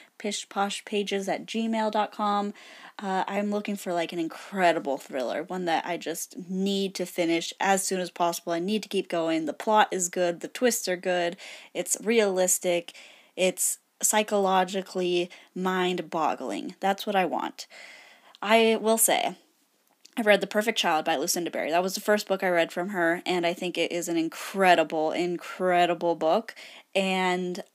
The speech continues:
um, the other ones are just not living up to that one. I started too high. I started too high. I also have read Phantom Limb by her and When She Returned,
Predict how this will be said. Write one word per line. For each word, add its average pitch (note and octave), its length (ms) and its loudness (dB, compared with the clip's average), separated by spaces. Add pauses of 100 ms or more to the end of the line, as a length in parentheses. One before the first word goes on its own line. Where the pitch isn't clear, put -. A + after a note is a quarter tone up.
(200)
um, E3+ 1500 -2
the - 200 -6
other F#3 160 2
ones A3 280 0
are A3 80 0
just A3+ 200 -4
not A#3+ 260 -2
living B3+ 300 2
up C4 180 2
to C4+ 100 0
that C#4+ 180 -2
one. F#3 220 -4
I F#3+ 140 -6
started A3 440 0
too B3 240 2
high. F#3+ 480 2
I F3 80 -8
started F#3 360 -2
too F#3 180 -2
high. D3 360 0 (420)
I F#3+ 120 8
also A3 440 6
have G3+ 200 0
read F3 300 8
Phantom F3 440 0
Limb A3 440 2
by A3+ 240 4
her A3 480 2 (440)
and F3+ 260 -2
When F3+ 220 2
She F3+ 220 0
Returned, G3+ 920 0